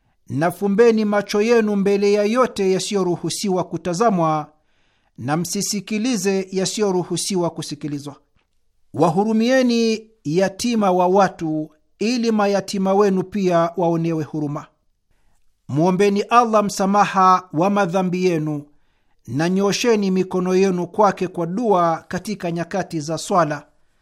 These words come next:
kwani hizo ndizo saa bora zaidi ambazo Allah subhanahu wa ta'ala huwatazama waja wake kwa jicho la huruma. Huwajibu wanapomuomba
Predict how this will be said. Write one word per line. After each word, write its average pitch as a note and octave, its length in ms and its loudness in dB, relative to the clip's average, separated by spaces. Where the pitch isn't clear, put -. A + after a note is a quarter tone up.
kwani F3 280 0
hizo F#3 680 -2
ndizo F3+ 380 -2
saa F#3+ 340 4
bora G#3+ 380 4
zaidi E3 680 -2
ambazo E3 580 -2
Allah G#3 360 4
subhanahu F3 800 -2
wa E3 100 -4
ta'ala F#3 680 2
huwatazama F#3 840 2
waja F#3 340 0
wake G3+ 340 4
kwa F3 200 -6
jicho F3 320 -6
la E3 100 -2
huruma. D#3 460 -6
Huwajibu G#3 680 2
wanapomuomba F3+ 1040 -2